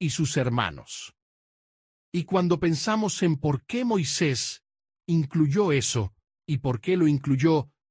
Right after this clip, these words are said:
de esa manera, creo que está claro que hay lecciones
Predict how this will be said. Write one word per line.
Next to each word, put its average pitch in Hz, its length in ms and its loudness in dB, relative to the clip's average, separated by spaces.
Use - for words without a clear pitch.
de 139 280 -2
esa 156 200 -2
manera, 156 500 0
creo 226 240 4
que 190 100 -6
está 175 240 -2
claro 175 280 0
que 156 160 2
hay 151 120 4
lecciones 151 720 0